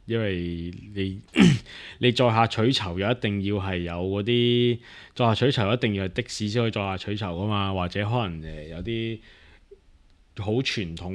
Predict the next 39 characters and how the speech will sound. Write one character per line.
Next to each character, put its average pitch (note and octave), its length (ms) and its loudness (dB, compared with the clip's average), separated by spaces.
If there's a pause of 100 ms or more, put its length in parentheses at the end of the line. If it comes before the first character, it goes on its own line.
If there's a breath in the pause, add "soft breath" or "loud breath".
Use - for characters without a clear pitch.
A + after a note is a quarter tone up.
(100)
嘅 F#2+ 460 -4
嗰 F#2+ 120 -6
啲， A2 800 -2 (120)
呃， E2 280 -10
申 A#2 340 -4
請， G2 320 -8 (240)
申-， D3+ 460 0
有 A2 180 2
啲 C#3 120 2
申 C#3 280 2
請 A#2 200 0
咗， A#2 140 2
譬 F#2+ 180 0
如 F#2 80 -6
嗰 F#2+ 40 -4
啲 A#2+ 340 -2
包 A2+ 300 -4
車 A2+ 180 -4
嗰 A2 220 -2
啲 A2 120 0
係， F#2 220 -4
嗰 F#2 160 -6 (240)
啲 A#2 140 -4
都 A#2 80 0
有 E2+ 180 -2
牌 E2+ 200 -12 (140)
㗎 F2+ 80 -10
嘛， F2+ 300 -8
噉 A2 340 -6
嗰 F2 220 -8
啲 G#2 120 -4
先 G2+ 220 -8
係， E2 400 -10 (1600 soft breath)
先 B2 280 -2
係 G#2 220 -2
一 F2 220 -4
個 G2 240 -4
咩 F2+ 180 -4
咯， F2 140 -6